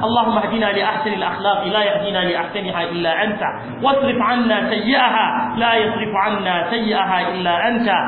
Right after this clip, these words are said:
برحمتك يا أرحم الراحمين. وارض اللهم عن صحابات رسولك كلهم، ولا سيما الأئمة الأربعة منهم أبي بكر وعمر وعثمان وعلي. اللهم كن لنا ولا تكن علينا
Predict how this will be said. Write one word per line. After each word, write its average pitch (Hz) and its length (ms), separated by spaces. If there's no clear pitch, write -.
برحمتك 196 500
يا 190 200
أرحم 190 240
الراحمين. 170 920
وارض 220 200
اللهم 208 500
عن 185 180
صحابات 185 580
رسولك 196 680
كلهم، 220 540
ولا 214 340
سيما 220 300
الأئمة 208 560
الأربعة 208 640
منهم 220 540
أبي 208 200
بكر 220 420
وعمر 214 320
وعثمان 202 600
وعلي. 214 640
اللهم 196 880
كن 196 220
لنا 180 280
ولا 175 260
تكن 170 200
علينا 170 500